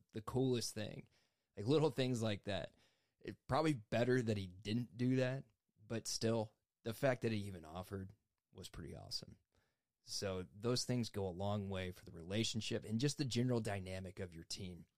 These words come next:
When your team as a whole knows that the members of that team are gonna stay in the trenches with the people that need help until the end, till the very end of the quota year when that bell rings or the ball drops,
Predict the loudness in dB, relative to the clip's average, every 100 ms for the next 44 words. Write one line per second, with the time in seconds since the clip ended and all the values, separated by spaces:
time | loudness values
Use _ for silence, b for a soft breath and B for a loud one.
0 | _ b b _ 0 0 0 0 2 4
1 | 2 0 -2 -2 -2 0 4 4 2 -4
2 | -4 -6 -4 2 4 4 2 2 0 -2
3 | -4 -2 -2 -4 -6 -4 -2 0 -2 -2
4 | -8 -6 -4 -2 0 0 -2 -6 -12 -4
5 | -4 -2 -6 -8 -6 -6 -4 -2 0 -2
6 | -6 -8 -8 -12 -2 0 0 -2 -6 -6
7 | -6 -6 0 2 2 -2 -4 -2 0 -2
8 | -4 -6 0 2 2 2 -2 -6 -6 -6
9 | -2 0 0 0 -4 -6 -12 -14 _ _
10 | _ _ _ _ -2 -2 0 2 4 4
11 | 4 2 -2